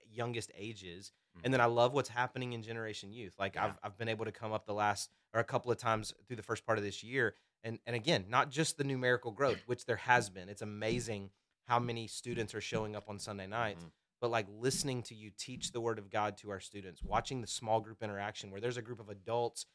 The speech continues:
Speaker 1: adult leaders that are, you know, with middle school girls or middle school boys or high school boys or girls, whatever, like, they're getting them into age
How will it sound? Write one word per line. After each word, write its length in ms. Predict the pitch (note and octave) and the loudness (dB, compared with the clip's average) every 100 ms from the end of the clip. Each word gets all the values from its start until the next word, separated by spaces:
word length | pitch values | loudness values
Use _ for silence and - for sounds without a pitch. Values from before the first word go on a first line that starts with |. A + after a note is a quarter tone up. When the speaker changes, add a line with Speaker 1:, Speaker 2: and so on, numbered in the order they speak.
| _ _ | _ _
Speaker 1:
adult 300 | A2 G#2+ B2+ | -6 -2 -2
leaders 320 | B2+ A#2+ A2 G#2 | -4 -12 -10 -8
that 100 | G#2 | -8
are, 140 | G2+ _ _ | -10 _ _
you 80 | A#2 | -14
know, 80 | G#2+ | -10
with 160 | G2+ A2 | -12 -8
middle 220 | B2+ C3+ | -2 -2
school 200 | - C3 | -4 -10
girls 400 | A2 A#2 G#2+ G2+ | 0 2 2 -6
or 80 | G#2+ | -6
middle 200 | C3 C3 | -2 -2
school 180 | - B2 | -4 -10
boys 360 | A2+ A2+ G2+ | -2 0 0
or 40 | G2+ | -4
high 160 | C3 C#3 | -10 -12
school 200 | - A#2+ | -12 -14
boys 240 | A2 G#2+ | -10 -12
or 40 | G2+ | -6
girls, 180 | B2 A2+ | -6 0
whatever, 220 | C3 - _ - | 0 0 _ -2
like, 160 | B2+ - | 0 4
they're 140 | C3 | 2
getting 380 | A2+ C3 C#3+ C#3+ | 2 2 4 2
them 140 | C3+ | 2
into 180 | B2 A2 | 0 -2
age 320 | A#2 C3 A#2+ | -2 -2 -2